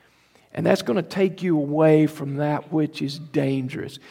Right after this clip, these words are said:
It's gonna bring you right back into the center of my will, where you can once again experience the blessings."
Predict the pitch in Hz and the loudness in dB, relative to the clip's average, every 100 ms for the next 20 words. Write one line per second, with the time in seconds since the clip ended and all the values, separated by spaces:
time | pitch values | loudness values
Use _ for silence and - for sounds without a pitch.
0 | - - - 202 170 185 196 175 156 156 | -20 -20 0 2 4 4 6 6 4 8
1 | 185 180 175 185 170 170 156 139 139 - | 8 8 6 6 6 0 0 -4 -6 -6
2 | 165 147 143 139 135 127 127 208 160 170 | -4 -4 -4 -6 -6 -6 -6 -6 -8 -12
3 | 147 _ _ _ _ _ _ _ _ _ | -18 _ _ _ _ _ _ _ _ _
4 | _ _ _ _ _ _ - 156 147 151 | _ _ _ _ _ _ -10 -8 -6 -6
5 | 151 143 156 165 - 156 143 139 139 139 | -4 -2 -2 -2 -8 -4 -2 -2 -4 -6
6 | - - 147 143 143 143 135 - - 131 | -10 -8 -6 -4 -4 -6 -10 -16 -14 -10
7 | 127 131 110 101 - - - 151 143 - | -8 -6 -6 -8 -10 -16 -18 -18 -20 -20
8 | - | -20